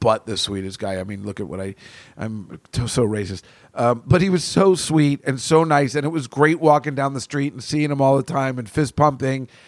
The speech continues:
And he was just such a nice guy, and he, he liked me, and he liked everybody, and he was a sweetheart. But when it came to, you know, business, he was also intimidating and an outsta-, and really good at his job.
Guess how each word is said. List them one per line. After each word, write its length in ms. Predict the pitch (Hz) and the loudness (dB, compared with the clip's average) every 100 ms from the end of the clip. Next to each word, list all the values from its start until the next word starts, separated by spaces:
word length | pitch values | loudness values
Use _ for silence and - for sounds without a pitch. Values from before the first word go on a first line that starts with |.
| - | -14
And 100 | - | -6
he 60 | 165 | -4
was 100 | 151 | 0
just 180 | 196 - | 0 2
such 180 | 214 | 2
a 60 | 180 | 0
nice 400 | 165 160 156 131 | 0 0 2 0
guy, 280 | - 139 135 | 0 2 4
and 140 | 131 | 2
he, 180 | 120 117 - - _ | -2 -4 -8 -20 _
he 80 | 151 | 0
liked 300 | 139 127 175 | 0 -2 -2
me, 180 | 196 | 0
and 100 | 185 | 0
he 120 | 156 170 | 2 2
liked 240 | 156 139 | 2 2
everybody, 580 | 170 170 160 151 143 143 | 0 2 0 2 2 0
and 80 | 135 | -2
he 80 | |
was 140 | 135 123 | -4 -4
a 80 | 127 | -6
sweetheart. 680 | - 156 190 160 143 131 | -4 0 4 4 2 2
But 340 | 156 156 147 156 | 4 4 2 -2
when 160 | 147 | -2
it 120 | 139 | -2
came 320 | 120 143 143 127 | -2 0 0 -2
to, 360 | 143 139 127 - _ _ _ - | 2 2 2 -2 _ _ _ -8
you 80 | |
know, 100 | 123 | -6
business, 480 | 101 131 170 143 131 | -2 2 2 2 -2
he 100 | 117 | -2
was 200 | 127 120 | -4 0
also 400 | 135 113 127 123 - _ _ _ | 2 2 0 -2 -4 _ _ _
intimidating 680 | 143 123 135 143 127 147 151 | -10 -2 0 2 0 0 0
and 80 | 135 | -2
an 80 | |
outsta-, 500 | 127 135 110 - 156 143 | 0 0 -2 -4 -4 -4
and 280 | 135 139 139 | -8 -8 2
really 220 | 160 165 | 4 4
good 240 | 147 147 | 4 4
at 80 | 151 | 6
his 160 | 156 127 | 0 2
job. 400 | 165 202 113 | 4 4 2